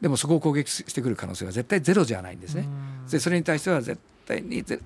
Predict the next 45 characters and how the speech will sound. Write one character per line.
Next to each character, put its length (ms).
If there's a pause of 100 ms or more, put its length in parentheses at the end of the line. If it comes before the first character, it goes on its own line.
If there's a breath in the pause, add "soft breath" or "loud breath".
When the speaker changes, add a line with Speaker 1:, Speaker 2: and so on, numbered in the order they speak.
(300)
Speaker 1:
一 220
パ 140
ー 20
セ 100
ン 80
ト 100
で 100
も 120
あ 60
る 60
の 100
で 80
あ 60
れ 100
ば、 200 (520 soft breath)
ね、 160
そ 180
う 40
な 120
ら 140
な 120
い 80
よ 120
う 40
な 120
体 200
制 140
を 80
作 160
っ 60
て 120
こ 160
う 40
な 80
っ 40
た 140
時 220
に 80
は、 180 (180 loud breath)
Speaker 2:
う 160
ん。 40
Speaker 1:
き 60
ち 100
っ 120
と 220